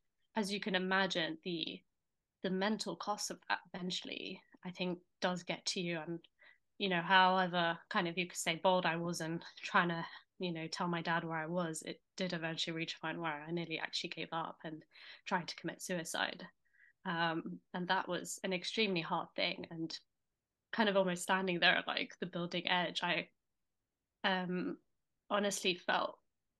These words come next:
like a, like, I would say, heavenly intervention to stop me from, like, falling down. And I wouldn't say I grew up kind of religious or anything, but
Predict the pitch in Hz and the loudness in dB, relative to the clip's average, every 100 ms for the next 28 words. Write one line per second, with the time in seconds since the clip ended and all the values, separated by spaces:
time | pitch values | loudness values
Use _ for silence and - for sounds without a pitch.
0 | - 185 160 - - - - _ _ _ | -8 -4 -4 -6 -12 -18 -20 _ _ _
1 | 190 170 165 - _ - 185 202 180 - | -6 -2 -2 -4 _ -6 -4 -2 -2 -2
2 | 185 185 180 170 170 - 165 170 - - | 0 4 4 4 2 -4 -4 -2 -2 -2
3 | 185 185 - - - - - - - 175 | -4 -8 -18 -18 -4 0 2 0 2 2
4 | 170 185 170 170 160 - - - _ _ | 2 -2 -2 2 0 -2 -10 -20 _ _
5 | _ _ _ - 175 170 170 175 175 170 | _ _ _ 0 2 2 2 6 6 6
6 | 165 165 165 - 190 208 196 196 180 170 | 2 -2 -4 0 2 2 2 4 4 4
7 | - 180 170 - _ _ - 196 175 170 | 2 0 0 -2 _ _ -2 0 0 -2
8 | 170 165 170 - 175 170 175 170 156 - | -4 -4 -4 -4 -4 -4 -2 -4 -2 -2
9 | 165 | -2